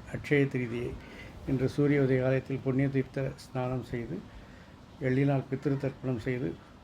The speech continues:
பெருமாள் பூஜை செய்ய வேண்டும். இன்று உஷ்ணகாலமாவதால் உஷ்ணத்தை சமனப்படுத்தும் விசிறி, நீர்மோர்,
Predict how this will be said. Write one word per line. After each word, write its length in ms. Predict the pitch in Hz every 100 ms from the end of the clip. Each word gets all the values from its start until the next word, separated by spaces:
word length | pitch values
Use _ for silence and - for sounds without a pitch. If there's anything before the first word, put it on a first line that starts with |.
| - - -
பெருமாள் 360 | 127 127 139 127
பூஜை 220 | 120 117
செய்ய 240 | 101 123 117
வேண்டும். 360 | 117 110 123 - - 151
இன்று 180 | 131 123 120
உஷ்ணகாலமாவதால் 880 | 113 147 135 131 127 123 127 151 147
உஷ்ணத்தை 440 | 131 - 139 - 135 - - - - - - - - - - - -
சமனப்படுத்தும் 800 | 127 131 135 131 123 - 139 143 -
விசிறி, 360 | 127 - 131 147 - 139
நீர்மோர், 540 | 131 135 127 135 147